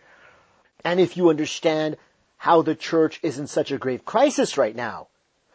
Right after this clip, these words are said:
which goes up even to the highest levels of our hierarchy, a crisis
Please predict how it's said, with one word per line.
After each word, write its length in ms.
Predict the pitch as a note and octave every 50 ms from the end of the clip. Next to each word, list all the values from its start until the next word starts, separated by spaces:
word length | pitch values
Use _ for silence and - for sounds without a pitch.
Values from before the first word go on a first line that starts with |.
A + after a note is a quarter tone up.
| _ _
which 220 | E3+ D#3+ D3+ - -
goes 260 | C#4+ D#4+ D#4+ C4+ -
up 200 | - - - -
even 200 | A#3 A3 A3+ F#3
to 40 | F#3
the 80 | F3+
highest 420 | E3+ - E3+ G3 A#3 B3 A3 - F#3
levels 340 | G3+ A#3 A#3+ A#3 G3+ D3
of 80 | E3 D#3+
our 100 | D#3+ -
hierarchy, 640 | - - A3 C4+ C#4+ C4+ A3 - - G#2+ G2 E2 - _ _ _ _ _ _ _ _ _ _ -
a 80 | C#3+ C3
crisis 720 | - - - - - A3 B3 A3+ - - C4 A#3 - -